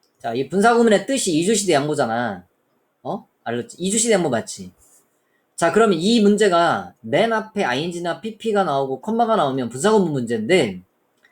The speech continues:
아이엔지에 밑줄 그어 있으면 피피냐 물어본 거고, 그지? 피피에 밑줄 그어 있으면 이거를 물어본 거잖아.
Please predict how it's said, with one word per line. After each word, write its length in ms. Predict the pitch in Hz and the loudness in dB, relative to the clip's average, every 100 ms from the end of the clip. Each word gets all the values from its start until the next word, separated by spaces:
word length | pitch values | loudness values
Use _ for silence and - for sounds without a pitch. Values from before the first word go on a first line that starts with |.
| _ _ _ _ _ | _ _ _ _ _
아이엔지에 960 | 127 202 262 233 233 214 220 160 175 208 | 0 4 4 4 2 2 0 0 2 2
밑줄 300 | 160 - 220 | 2 0 2
그어 100 | 202 | 4
있으면 300 | 190 180 160 | 2 -4 -10
피피냐 920 | - 247 247 226 214 202 190 180 165 | -16 -14 -8 -4 -2 -2 0 0 -2
물어본 340 | 143 160 147 135 | 0 0 0 -2
거고, 240 | 117 117 | -4 -6
그지? 300 | 123 190 - _ | -6 -8 -8 _
피피에 380 | 214 202 240 190 | -12 -2 2 2
밑줄 240 | 147 160 | 0 -2
그어 120 | 147 | 0
있으면 220 | 135 143 | 0 -4
이거를 200 | 135 160 | -2 0
물어본 280 | 127 139 127 | 0 -2 -2
거잖아. 460 | 107 110 143 127 | -6 -8 -6 -6